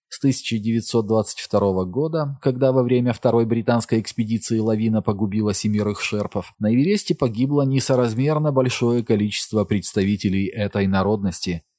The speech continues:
в общей сложности пятьдесят три человека. Фактически они составляют более трети всех жертв Эвереста.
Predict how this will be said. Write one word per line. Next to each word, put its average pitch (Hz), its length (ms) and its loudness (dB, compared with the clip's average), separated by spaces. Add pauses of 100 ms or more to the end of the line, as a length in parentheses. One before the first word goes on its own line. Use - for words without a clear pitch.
(180)
в 139 120 -6
общей 135 260 -4
сложности 117 680 -2
пятьдесят 101 640 -2
три 95 260 -4
человека. 92 760 -6 (640)
Фактически 160 560 -2
они 143 180 2
составляют 123 640 0
более 104 400 2
трети 139 580 -4
всех 110 480 -4
жертв 92 580 -6
Эвереста. 92 680 -6